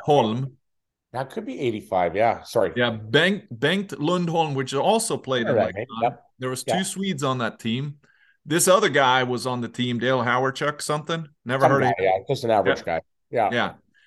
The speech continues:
Speaker 1: Thomas Steen and his son Alexander Steen is still in the hockey business.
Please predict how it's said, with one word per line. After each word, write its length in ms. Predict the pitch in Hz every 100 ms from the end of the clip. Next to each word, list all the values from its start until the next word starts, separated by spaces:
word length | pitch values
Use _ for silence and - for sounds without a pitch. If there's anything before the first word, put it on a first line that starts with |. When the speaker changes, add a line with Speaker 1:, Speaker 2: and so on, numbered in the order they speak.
| _ _ _ -
Speaker 1:
Thomas 320 | 175 202 185
Steen 300 | - 185 165
and 220 | 139 127
his 240 | 151 -
son 240 | - 139 135
Alexander 580 | 127 131 110 131 180 151
Steen 300 | - 123 120
is 100 | -
still 300 | - 151 151
in 100 | 131
the 80 |
hockey 260 | 117 120 113
business. 680 | 98 123 123 113 90 -